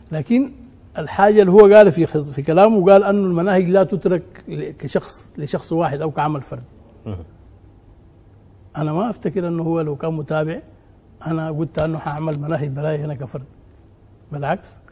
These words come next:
Speaker 1: أنا قلت أنه حتى ال-، ال-، الحاجات اللي هو بيفتكرها حاجة مهمة زي المؤتمر ده ولا الورش، أنا ف-، بفتكر أنها دي ما كفاية.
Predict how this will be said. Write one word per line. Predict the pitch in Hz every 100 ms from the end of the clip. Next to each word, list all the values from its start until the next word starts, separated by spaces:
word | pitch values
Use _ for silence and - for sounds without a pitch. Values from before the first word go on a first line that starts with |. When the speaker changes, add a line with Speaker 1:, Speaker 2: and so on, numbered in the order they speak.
| - - 165
Speaker 1:
أنا | 170
قلت | 175 185 185
أنه | 170 185 180 202 254
حتى | 220 226 - 190
ال-، | 147 -
ال-، | 143 139
الحاجات | 135 - 156 170
اللي | 156
هو | 170
بيفتكرها | 156 - 139 160
حاجة | 165 156
مهمة | 147 151 151
زي | 143 143
المؤتمر | 143 139 160 147
ده | 135 160 - - _ - -
ولا | 156 156
الورش، | 151 165 190 190 -
أنا | 170 160
ف-، | - - -
بفتكر | 143 - 160 170
أنها | 170
دي | 170
ما | 170
كفاية. | 170 - 131